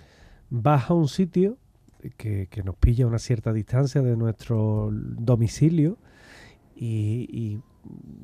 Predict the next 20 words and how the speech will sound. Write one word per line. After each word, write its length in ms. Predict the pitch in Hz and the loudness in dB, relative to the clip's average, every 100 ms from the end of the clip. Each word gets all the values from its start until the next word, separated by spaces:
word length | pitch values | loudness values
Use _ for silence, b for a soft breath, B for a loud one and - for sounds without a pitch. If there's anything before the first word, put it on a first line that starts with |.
| - - | -16 -4
eh, 80 | 127 | 0
yo 180 | 113 113 | 2 4
he 60 | 135 | 4
de 100 | 160 | 4
decir 460 | 165 - 170 185 | 2 2 2 0
que 340 | - 160 120 110 | 0 -2 0 -2
ir 200 | 123 117 | 0 0
a 60 | 135 | 0
investigar 680 | 135 135 - 131 131 143 160 | 0 -2 -2 0 2 2 0
no 200 | 165 160 | -2 -2
es 100 | 127 | -2
solo 340 | - 120 120 | -2 -2 0
ir 180 | 120 120 | 0 0
a 40 | |
un 180 | 113 113 | -2 -6
sitio 420 | - 135 131 113 110 | -6 -4 -2 -2 -2
a 40 | |
hacer 220 | - 120 | -2 -2
un 140 | 110 107 | 0 4
vídeo, 460 | 147 123 110 113 | 4 6 4 2